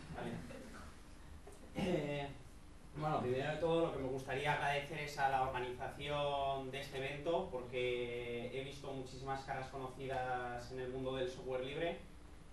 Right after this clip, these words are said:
No sé si están todas, pero están casi todas, entonces creo que ha sido un éxito la organización y,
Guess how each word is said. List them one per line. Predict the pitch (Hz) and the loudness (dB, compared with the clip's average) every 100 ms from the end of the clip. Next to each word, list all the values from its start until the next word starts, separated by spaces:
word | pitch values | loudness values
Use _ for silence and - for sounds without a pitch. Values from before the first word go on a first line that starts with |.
| - | -12
No | 139 | -8
sé | 143 127 | -6 -4
si | 139 | -4
están | - 120 139 | -2 -2 0
todas, | 147 147 | 0 0
pero | 123 | -2
están | 127 - 131 | -4 -2 -2
casi | 135 120 | -4 -4
todas, | 113 156 160 - | 0 4 4 2
entonces | - 127 - 135 135 131 131 127 127 - | -6 -6 -6 -2 0 2 4 4 2 -4
creo | 143 | -6
que | 139 | -4
ha | 135 | -4
sido | 135 | -4
un | 135 | -4
éxito | 135 151 135 147 147 143 139 135 123 113 113 117 | -4 -6 -6 -2 0 0 0 0 0 -2 -2 -2
la | 117 | -4
organización | 131 123 120 - 139 147 165 185 - - - - - - - | -4 -4 -6 -6 -2 0 -2 -4 -12 -16 -16 -16 -16 -16 -10
y, | 139 139 135 131 127 127 123 123 117 | -6 -2 0 0 0 0 -2 -2 -4